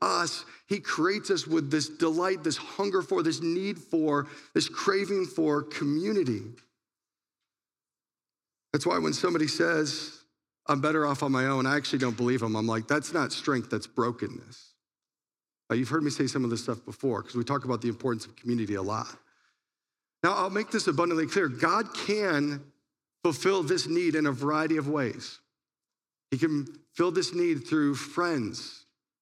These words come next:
family, your church. But when God calls you into marriage and gives you the gift of that companionship,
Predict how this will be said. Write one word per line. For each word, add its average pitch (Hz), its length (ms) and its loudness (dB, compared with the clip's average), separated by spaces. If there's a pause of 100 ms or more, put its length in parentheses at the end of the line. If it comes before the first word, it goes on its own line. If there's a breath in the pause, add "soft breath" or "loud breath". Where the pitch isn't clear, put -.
(200)
family, 156 500 0 (640)
your 135 100 0
church. - 720 -4 (2250)
But 156 120 2
when 170 240 0
God 147 580 -2 (1160)
calls 156 360 -2
you 156 80 2
into 135 160 0
marriage 131 420 2
and 131 180 -2
gives 131 280 0
you 139 100 0
the 117 140 -2
gift 120 720 -2 (400)
of 113 160 -2
that 131 240 0
companionship, 104 960 -2